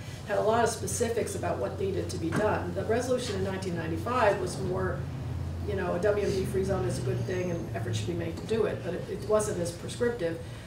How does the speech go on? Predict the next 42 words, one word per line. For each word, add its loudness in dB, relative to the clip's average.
Um, 4
it, 2
it 6
allowed 4
the 4
decision 0
to -2
extend 0
the -2
treaty -2
indefinitely 0
to -2
be -4
taken -4
without -2
a -4
vote. -4
Now, 2
you, 4
you, -6
you 0
might 2
hear 6
there 4
will 0
be -4
some 0
who 2
will 0
argue 2
that -2
the -2
treaty 2
would -2
not -2
have -6
been -2
extended -4
indefinitely -4
without -2
that -4
resolution. 0